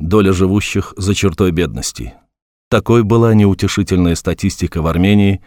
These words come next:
в две тысячи первом году. Пятнадцать директоров и пятнадцать поваров школ из трёх регионов Армении на пять дней приехали в Тамбов, чтобы увезти с собой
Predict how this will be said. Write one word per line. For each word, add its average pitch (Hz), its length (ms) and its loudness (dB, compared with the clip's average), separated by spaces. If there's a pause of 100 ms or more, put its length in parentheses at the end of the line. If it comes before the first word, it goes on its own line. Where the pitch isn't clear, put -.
(120)
в 90 100 -2
две 85 220 -2
тысячи 104 400 -4
первом 82 400 0
году. 60 260 -6 (400)
Пятнадцать 135 720 0
директоров 120 800 0 (160)
и 135 80 2
пятнадцать 127 760 -2
поваров 107 480 2
школ 123 380 2
из - 240 -4
трёх 113 320 0
регионов 98 540 0
Армении 139 600 2 (240)
на 113 200 2
пять 98 340 0
дней 139 300 2
приехали 98 600 0
в - 120 -12
Тамбов, - 680 -8 (420)
чтобы 117 440 2
увезти 101 520 -2
с - 80 -4
собой 135 520 0